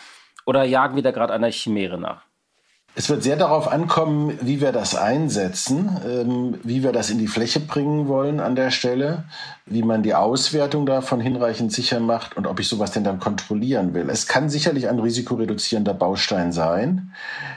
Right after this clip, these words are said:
Speaker 2: Das, äh, die Gefahr, die ich sehe, ist, wenn man das, äh, nicht sauber kommuniziert, sich nicht drüber im Klaren ist, dass man trotzdem alle anderen Maßnahmen, die wir haben, Abstand, Maske, Hygiene einhält,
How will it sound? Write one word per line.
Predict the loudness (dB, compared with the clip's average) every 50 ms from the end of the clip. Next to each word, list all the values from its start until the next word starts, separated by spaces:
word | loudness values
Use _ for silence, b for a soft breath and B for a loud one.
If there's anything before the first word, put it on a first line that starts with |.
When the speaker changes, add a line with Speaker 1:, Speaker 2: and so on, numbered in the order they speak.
| B B -2
Speaker 2:
Das, | 0 0 0 -2 -2 -2
äh, | -4 -2 -2 0 0 0 0 -2 -2 -2
die | -2 -2 0 0
Gefahr, | 0 -2 0 2 2 2 2
die | 2
ich | 0 -2 -2 0
sehe, | 0 0 0 0
ist, | 0 -2 -2 0 0
wenn | 0 0
man | 2 0 0
das, | 0 0 0 -2 -4 -4 -6 -6
äh, | -4 -2 -2 0 -2 -2 -4 -2 -2
nicht | 0 0 0 -2 0
sauber | 0 2 2 2 2 0 -2 -2
kommuniziert, | -2 -2 0 0 0 0 0 -2 -2 -2 0 0 0 0 -2
sich | -4 -2 -2
nicht | -2 -2 -2 -2
drüber | 0 0 2 0
im | 0 0 -2
Klaren | -2 0 0 2 4 4 2 2 0
ist, | -2 -2 -2 -4 -4 -6 B B B B B B
dass | B -2 -2 0 0
man | 0 0 0
trotzdem | 0 0 0 0 0 0 -2 -2 -2 0 0
alle | 0 2 2 2 2
anderen | 2 2 2 2 2 2 0 0 0 0 0 0 -2 B B B B B B -2
Maßnahmen, | 0 2 2 2 2 0 -2 0 0 0 2 2 0 0
die | -2 0 0
wir | 0 2 2 2
haben, | 2 4 4 4 4 2 2 0 -4 -4 B B B B B B B _
Abstand, | -2 -2 0 2 2 2 2 2 2 2 2 2 0 0 -2 -4 -2
Maske, | 0 0 2 2 0 -2 -4 -4 -2 -2 -2
Hygiene | 0 0 -2 -2 0 0 0 2 0 0 0 0 0 0
einhält, | 0 2 2 2 2 2 2 0 0 -2 -2 -6 -8 -8